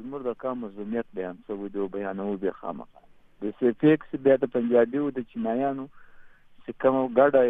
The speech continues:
یو دغه ده، روانه کړې ده، د، معنا یو تماشه یې روانه کړې ده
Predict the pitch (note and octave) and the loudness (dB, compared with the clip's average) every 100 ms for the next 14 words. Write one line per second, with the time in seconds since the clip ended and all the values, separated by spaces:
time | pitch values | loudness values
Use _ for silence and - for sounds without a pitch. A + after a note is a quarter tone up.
0 | A#2 G#2+ G#2 G2+ - _ _ _ _ _ | 2 -4 -8 -12 -18 _ _ _ _ _
1 | A2+ A2 A2 A2+ G#2 F2 D#2+ E2 - G2+ | -8 -4 -2 -2 -2 -6 -12 -18 -10 -6
2 | A2 A2+ A2+ - C#3 C3 A#2 A2+ G#2 G#2 | -4 -6 -8 -8 -6 -4 -2 -4 -4 -12
3 | - - - - - - - - - A2+ | -14 -20 -20 -20 -20 -20 -20 -20 -12 -8
4 | A#2 B2+ C3+ B2+ B2 A2 A2+ G#2 G2+ - | -4 0 0 0 -2 -6 -8 -8 -8 0
5 | C#3 C3 A#2+ A2+ G#2+ - C3+ B2 B2 | 2 4 2 -2 -4 -6 -6 -2 0